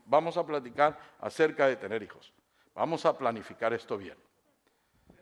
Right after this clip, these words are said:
Y en ese momento fue que su esposa le dijo, "¿Vamos a qué? Vamos a planificar acerca de los hijos."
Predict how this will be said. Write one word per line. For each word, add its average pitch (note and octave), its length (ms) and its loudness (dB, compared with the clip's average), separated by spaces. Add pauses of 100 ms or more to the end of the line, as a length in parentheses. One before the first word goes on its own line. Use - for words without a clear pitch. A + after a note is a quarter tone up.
(2250)
Y A#2+ 120 -2
en C#3 100 -2
ese F#3+ 220 4
momento G3 420 2
fue E3+ 160 0
que F3 100 0
su - 80 -4
esposa D#3+ 320 0
le D3 120 2
dijo, C#3 200 -2
"¿Vamos D3 260 0
a D3+ 80 -2
qué? A3+ 220 -4 (260)
Vamos D#3 280 2
a E3 100 2
planificar D3 720 0 (360)
acerca D3 420 2
de C#3+ 60 6
los C#3 180 0
hijos." B2+ 340 -6